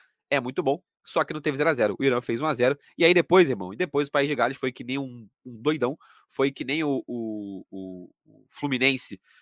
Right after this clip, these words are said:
naquela final de Campeonato Carioca pro ataque, né, quando o Orejuela era o goleiro do Fluminense, foi todo que nem um maluco, a bola sobra com o Rodinei dos caras, né, é, <laughs> e aí o nosso queridíssimo Rezaim, e fica, o Rezaim faz o segundo gol, né, e aí como dica cultural,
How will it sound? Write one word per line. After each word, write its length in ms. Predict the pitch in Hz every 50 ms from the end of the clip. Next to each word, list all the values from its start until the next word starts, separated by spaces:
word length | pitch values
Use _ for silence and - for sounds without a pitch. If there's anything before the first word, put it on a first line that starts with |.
| _ _
naquela 320 | - 113 110 - 131 123 -
final 240 | - 139 123 123
de 60 | 120 -
Campeonato 300 | 127 - 127 120 123 -
Carioca 300 | - 113 110 110 - 123
pro 120 | - 135
ataque, 340 | 123 - - 139 - - 135
né, 80 | 120
quando 220 | 113 - 117 110 117
o 40 | 123
Orejuela 520 | 120 123 127 127 123 120 117 123 123 120
era 80 | 117 113
o 40 |
goleiro 400 | 113 123 123 113 104 127 151 147
do 80 | 113 104
Fluminense, 460 | - - 127 147 151 120 139 - - _ _ _ _ _
foi 200 | - - 127 117 - -
todo 240 | 143 147 156 156
que 120 | 143 - 131
nem 80 | 123
um 40 | 123
maluco, 380 | 151 170 143 127 147 - - - _ _ _ _ _ -
a 100 | 147 139
bola 220 | 131 139 139 135
sobra 260 | - - 147 135 131
com 120 | - - 131
o 20 |
Rodinei 320 | 117 127 123 131 123 123 131
dos 140 | 147 -
caras, 260 | - - 113 127 143 - _ _ _ _ _ _
né, 240 | - 101 104 110 123 _ _ _ _ _ _ -
é, 240 | 101 98 92 92
<laughs> 300 | 92 90 - 95 - - _ _
e 160 | - 123 139
aí 200 | 139 113 110 123 127 _ - - - - _
o 100 | - 120
nosso 300 | 113 117 117 120 - 123
queridíssimo 600 | - - 135 123 110 120 127 - - - 127 120 -
Rezaim, 580 | - - - 131 139 135 139 131 117 117 123 151 - _ _ _ - - - - - -
e 80 | -
fica, 520 | 175 - - 247 - - 247 214 180 135 - - - -
o 80 | - 107
Rezaim 300 | 110 135 143 135 127 147
faz 260 | - - 147 156 160
o 60 | 156
segundo 280 | 143 - 127 139 170 165
gol, 200 | 123 113 110 107
né, 120 | 95 92 - _
e 80 | - 139
aí 100 | 151 180
como 220 | - 220 202 190
dica 220 | - - 175 185
cultural, 560 | 165 - 170 156 - 143 127 160 196 160 -